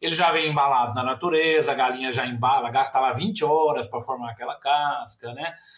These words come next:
Ele, ele já tem um tempo, né, de, vamos dizer, de, de vida, né, de prateleira muito grande, né? Ele, ele consegue ficar vários, né, várias semanas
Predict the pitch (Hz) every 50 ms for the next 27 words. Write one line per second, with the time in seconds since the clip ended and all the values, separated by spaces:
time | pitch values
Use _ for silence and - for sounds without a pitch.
0 | - - - - - - - 175 175 175 175 175 - 175 175 165 - - 170 160
1 | - 190 185 - - - 165 185 208 202 202 - 151 151 156 160 156 151 - 143
2 | 143 135 127 123 123 127 143 143 135 123 139 139 127 127 127 123 117 110 113 120
3 | 117 110 104 101 110 156 175 175 - - - 123 135 139 135 123 117 117 117 107
4 | 104 110 127 127 - - 123 123 123 127 120 117 120 139 139 - 190 185 151 147
5 | 147 156 160 156 147 127 117 120 120 123 131 131 123 117 117 117 123 120 - -
6 | _ _ 120 127 131 - - 139 120 - 139 147 151 139 135 120 120 - _ _
7 | _ - 127 117 - 143 151 156 143 131 117 110 104 104 135 139 156 165 165 156
8 | 143 127 117 104 - 123 127 135 143 143 131 117 107 127 135 139 139 - - 139
9 | 135 131 131 139 156 170 170 156 135 120 110 - - - - -